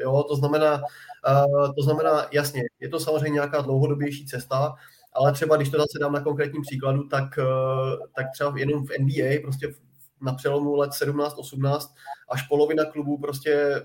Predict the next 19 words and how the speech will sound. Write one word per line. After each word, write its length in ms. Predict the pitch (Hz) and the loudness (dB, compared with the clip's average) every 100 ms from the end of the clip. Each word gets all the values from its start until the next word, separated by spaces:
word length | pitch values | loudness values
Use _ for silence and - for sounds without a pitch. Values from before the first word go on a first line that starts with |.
| - - _ 131 | -10 -20 _ 0
měla 380 | 139 147 127 - | 2 2 0 -4
až 80 | 135 | -4
polovinu 480 | 151 156 156 156 156 | 2 4 4 0 -2
příjmu 320 | - 147 147 | -4 -4 -2
prostě 260 | 147 135 | -4 -4
jenom 240 | 143 147 156 | 0 0 0
ze 100 | 139 | -2
sociálních 500 | 156 165 151 156 156 | -2 0 0 -2 -6
sítí, 300 | 175 - 110 | -10 -12 -10
jo, 140 | 113 | -10
z 60 | - | -4
toho 200 | 139 135 | 0 0
reklamního 500 | 135 139 147 151 139 | 0 -2 0 0 0
plnění. 320 | 143 143 127 | -2 -2 -6
To 80 | 123 | -4
znamená, 280 | 135 143 135 | -2 -2 -2
smysl 320 | 139 135 160 | -4 -6 -4
to 160 | 165 | -4
má. 300 | 131 123 139 | 0 0 -2